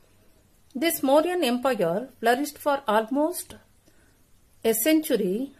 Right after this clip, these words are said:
and a half, means hundred and fifty years,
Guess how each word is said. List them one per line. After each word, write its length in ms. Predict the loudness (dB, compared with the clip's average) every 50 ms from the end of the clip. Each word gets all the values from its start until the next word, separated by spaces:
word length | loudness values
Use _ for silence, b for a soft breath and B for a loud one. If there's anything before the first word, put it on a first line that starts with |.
| -8 -6
and 160 | -4 -4 -4 -6
a 80 | -6 -4
half, 560 | 0 0 0 0 0 -4 -12 -18 -20 -20 -20 _ _ _ _ _ _ _ _ -20 _ _ _ _ _
means 560 | -2 0 2 2 2 0 -2 -4 -8 -10 -14 -10 _
hundred 240 | -4 -4 -2 0 0
and 220 | 0 0 0 -2
fifty 300 | -4 -6 -8 -8 -8 -6
years, 680 | -6 -4 2 4 4 4 4 2 -2 -6 -6 -8 -10